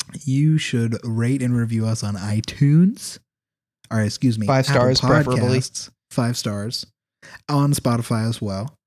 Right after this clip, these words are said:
Speaker 1: Um, also, we got a Twitter and we got a TikTok at Junk House Pod.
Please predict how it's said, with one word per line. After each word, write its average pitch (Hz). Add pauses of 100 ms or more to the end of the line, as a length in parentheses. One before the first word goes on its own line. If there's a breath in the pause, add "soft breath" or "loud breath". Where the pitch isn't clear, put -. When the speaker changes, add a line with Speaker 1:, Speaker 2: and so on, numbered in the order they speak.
(500)
Speaker 1:
Um, 110
also, 151
we 151
got 117
a 101 (320)
Twitter 139
and 135
we 123
got 110
a 110
TikTok 104
at 101
Junk 104
House 101
Pod. 107